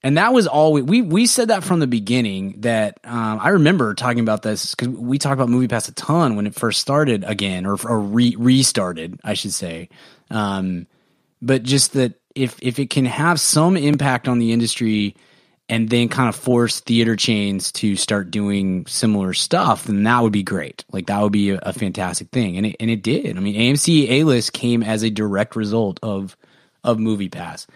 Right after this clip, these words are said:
I wish it would have been successful for a little bit longer and would have forced the hand of, uh, Cinemark a little harder, of, uh, even Regal. Like, some of these others,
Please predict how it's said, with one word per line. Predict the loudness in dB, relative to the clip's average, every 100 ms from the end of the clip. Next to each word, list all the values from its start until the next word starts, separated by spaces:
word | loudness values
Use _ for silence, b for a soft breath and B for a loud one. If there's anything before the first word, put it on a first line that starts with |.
| b b
I | 0
wish | 2 4 4 4
it |
would | 4 2
have | 2
been | 0 0
successful | -2 -2 -2 -2 -4
for | -2
a | -2
little | 0 0
bit | 0
longer | -2 -4 -2 0 -2
and | -2 -4
would | -6
have | -6
forced | -2 -2 0
the | -4
hand | -4 -4 -4 -4 -6 b b b b _
of, | -4 -2 0 -2 -6 -14 -14 -8
uh, | -6 -6 -8 -6
Cinemark | 2 4 6 4 4 2
a |
little | 0 2 2
harder, | 0 0 -2 -2 -4 -4
of, | -4 -2 -2 -6 -14 -20 b b b b -8
uh, | -4 -4 -4 -6 -8 -8
even | -6 -4 -4
Regal. | -2 -2 0
Like, | -2 0
some | 2 2
of |
these | 4 4
others, | 4 4 2 0 -4